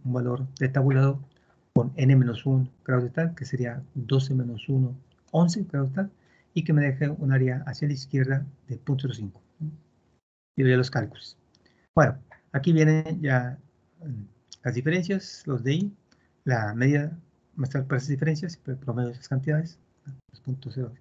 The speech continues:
siete, la varianza muestral de las diferencias,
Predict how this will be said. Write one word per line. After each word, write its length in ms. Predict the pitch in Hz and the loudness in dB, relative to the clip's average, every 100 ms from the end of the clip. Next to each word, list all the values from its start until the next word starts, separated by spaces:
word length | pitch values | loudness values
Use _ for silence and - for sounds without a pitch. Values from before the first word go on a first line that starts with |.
| 131 - 131 | -16 -12 -10
siete, 200 | 180 175 196 _ _ _ _ _ _ | -8 -8 -10 _ _ _ _ _ _
la 420 | 127 113 107 104 113 | -6 -4 -6 -6 -2
varianza 480 | 120 135 147 135 | 4 6 6 4
muestral 340 | 147 143 156 143 | 0 0 -2 -2
de 80 | 143 | -2
las 80 | 139 | -4
diferencias, 580 | 135 156 151 170 - | -4 -4 -4 -8 -12